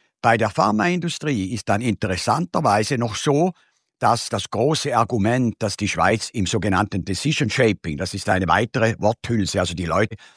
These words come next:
aus der Schweiz können mithelfen, die Entscheidungen zu gestalten. Da stellt man fest,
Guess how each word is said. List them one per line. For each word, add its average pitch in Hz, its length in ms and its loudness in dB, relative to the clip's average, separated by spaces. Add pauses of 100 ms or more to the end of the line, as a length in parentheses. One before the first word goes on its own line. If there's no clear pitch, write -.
(100)
aus 95 180 0
der 90 140 -2
Schweiz 87 380 2
können 92 360 0 (140)
mithelfen, 113 800 0 (320)
die 117 60 0
Entscheidungen 135 640 0
zu - 160 -4
gestalten. 87 760 0 (320)
Da 120 120 0
stellt - 320 2
man 107 160 -2
fest, 165 440 -2